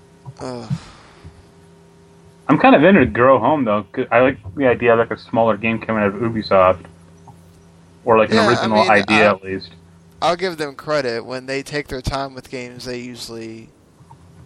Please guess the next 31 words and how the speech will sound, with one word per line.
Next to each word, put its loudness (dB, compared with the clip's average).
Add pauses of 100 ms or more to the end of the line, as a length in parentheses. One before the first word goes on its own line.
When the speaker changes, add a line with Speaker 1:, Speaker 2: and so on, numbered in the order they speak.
(140)
Speaker 1:
they -6
usually -8
do -16
well. -16 (260)
Just, -12 (1160)
I -12
don't -20
know. -14 (1400)
It's -2
like 6
No 6
Man's 4
Sky. 6
I'm -2
not -2
too -4
sold -2
on -12
the -8
game. -8
I'd -2
have -2
to -2
actually -2 (420)
watch -12
somebody -10
play -6
it -4 (800)
for 2
a 4
while 2